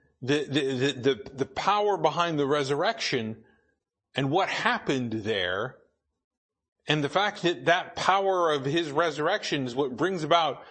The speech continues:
the fact that we can have eternal life, man, why isn't Christ preeminent in our life?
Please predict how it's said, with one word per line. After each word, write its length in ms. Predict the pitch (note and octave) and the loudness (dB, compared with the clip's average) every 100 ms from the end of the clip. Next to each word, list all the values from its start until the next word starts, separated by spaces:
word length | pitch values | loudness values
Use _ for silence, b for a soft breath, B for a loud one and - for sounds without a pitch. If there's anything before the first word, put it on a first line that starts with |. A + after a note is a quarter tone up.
| B - | B -6
the 60 | C3 | 0
fact 240 | D#3+ D3+ | 0 2
that 80 | C#3 | 0
we 160 | C#3 F3+ | 0 0
can 160 | F3 | 2
have 160 | E3+ D3+ | 2 2
eternal 500 | B2+ - G3+ E3 B2+ | 0 0 2 2 2
life, 720 | F3+ A#3 G#2 G2+ - - - _ _ _ _ _ _ _ _ _ _ _ _ _ _ - | 2 2 -2 -8 -16 -18 -20 _ _ _ _ _ _ _ _ _ _ _ _ _ _ -6
man, 460 | F#3+ A#3+ E3 F2+ D#2 - _ _ _ _ _ _ _ _ _ _ _ _ _ _ _ _ _ - | -2 -2 -2 -6 -10 -20 _ _ _ _ _ _ _ _ _ _ _ _ _ _ _ _ _ 0
why 220 | C#3 G#3+ | 2 4
isn't 460 | G#3 B3+ B3 E3 C3 | 4 2 0 -4 -2
Christ 460 | - C#3 C3 - | 0 0 0 -4
preeminent 720 | - C3+ A#2+ G#2 G2+ F#2+ E2+ F2 | -4 -2 -2 -2 -6 -8 -10 -10
in 100 | E2+ | -8
our 180 | D#2+ | -8
life? 400 | D#2+ - - - | -10 -14 -18 -20